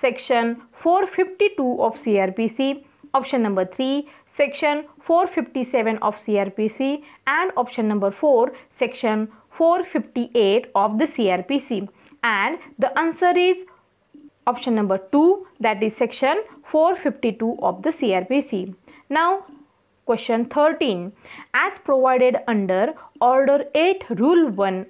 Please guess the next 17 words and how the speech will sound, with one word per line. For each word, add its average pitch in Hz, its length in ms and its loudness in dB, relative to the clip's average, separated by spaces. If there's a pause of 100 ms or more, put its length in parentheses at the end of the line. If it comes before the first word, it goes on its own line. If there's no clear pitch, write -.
of 302 300 2
the 370 120 2 (120)
Code 254 240 4
of 240 120 -2
Civil 208 280 -2
Procedure, 208 640 0 (300)
the 220 80 0
defendant 339 680 0
shall 196 480 0 (360)
present 311 680 2
a 233 100 0
written 214 300 0
statement 208 600 -2
of 202 180 0
his 190 240 -6
defense 254 560 -2
within 240 760 0